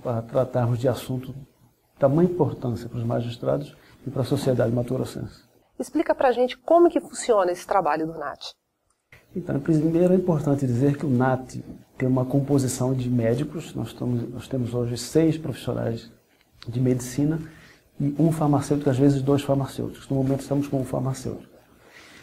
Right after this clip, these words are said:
Speaker 1: que mediante solicitação de pareceres presta esse tipo de informação técnica para os magistrados.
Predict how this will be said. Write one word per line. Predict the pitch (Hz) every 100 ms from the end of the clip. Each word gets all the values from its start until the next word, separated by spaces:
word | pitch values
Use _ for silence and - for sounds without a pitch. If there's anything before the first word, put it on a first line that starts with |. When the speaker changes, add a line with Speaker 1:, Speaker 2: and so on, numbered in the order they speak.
| _ _ _ -
Speaker 1:
que | 208 247
mediante | 156 165 175 160 143 143 139 - 143
solicitação | - 180 175 - 139 - - 110
de | 117
pareceres | 123 147 139 123 - 160 143 117 - - _ _ _ - - -
presta | 151 143 -
esse | 135
tipo | 147 147
de |
informação | 139 151 139 120 147
técnica | 156 147 131 143 143 143 151 -
para | 139
os |
magistrados. | 131 131 135 120 - -